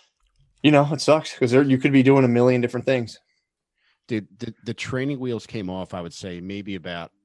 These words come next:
Speaker 2: by about three months in. Actually, I think it was the meeting at your house, Wets, which really sent things in a whole fucking, you know, just, just pedal to the metal, just really sent us in a direction that we couldn't come back from.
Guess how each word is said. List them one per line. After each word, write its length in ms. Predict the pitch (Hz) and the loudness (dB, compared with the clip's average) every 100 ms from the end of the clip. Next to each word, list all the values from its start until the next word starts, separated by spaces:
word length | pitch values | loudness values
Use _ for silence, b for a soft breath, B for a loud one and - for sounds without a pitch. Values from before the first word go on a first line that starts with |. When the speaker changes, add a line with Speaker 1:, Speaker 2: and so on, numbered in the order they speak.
| _ _ _ | _ _ _
Speaker 2:
by 120 | - 104 | -8 -6
about 260 | 101 - | -8 -10
three 200 | - 120 113 | -12 -10 -8
months 280 | 110 95 | -8 -10
in. 120 | 104 82 | -10 -6
Actually, 300 | 165 - 156 | -6 -4 -6
I 60 | |
think 180 | - 185 | -6 -8
it 40 | 175 | -8
was 220 | 131 107 - | -8 -10 -8
the 80 | 107 | -6
meeting 400 | 101 110 117 101 | -6 -8 -8 -10
at 80 | 78 | -12
your 160 | 90 | -12
house, 320 | 82 78 - | -10 -12 -14
Wets, 380 | 82 78 - - - | -14 -16 -16 -20 -18
which 220 | 101 - | -18 -16
really 480 | 87 90 87 80 78 _ _ _ _ _ | -12 -10 -10 -12 -18 _ _ _ _ _
sent 280 | - 113 98 | -8 -4 -4
things 400 | - 95 90 80 - | -6 -10 -10 -16 -18
in 140 | 90 90 | -14 -12
a 40 | |
whole 460 | - 107 101 95 95 _ _ | -12 -10 -10 -12 -20 _ _
fucking, 580 | - 92 92 85 80 76 _ _ _ _ | -12 -10 -10 -12 -14 -18 _ _ _ _
you 80 | 113 | -10
know, 80 | 90 | -8
just, 180 | - 101 _ _ _ | -10 -16 _ _ _
just 220 | 117 - | -14 -10
pedal 220 | 127 110 | -6 -6
to 100 | 107 | -6
the 60 | 98 | -10
metal, 300 | 90 87 85 | -8 -8 -12
just 260 | - 92 - | -14 -16 -14
really 140 | 92 | -14
sent 180 | 87 98 | -12 -12
us 100 | 82 | -14
in 80 | 95 | -14
a 40 | 80 | -16
direction 440 | 78 80 - 87 | -16 -16 -16 -16
that 160 | 76 76 98 | -16 -18 -20
we 80 | |
couldn't 240 | 95 - - | -18 -18 -16
come 160 | 90 80 | -16 -14
back 240 | 80 - | -14 -16
from. 280 | - 76 | -18 -16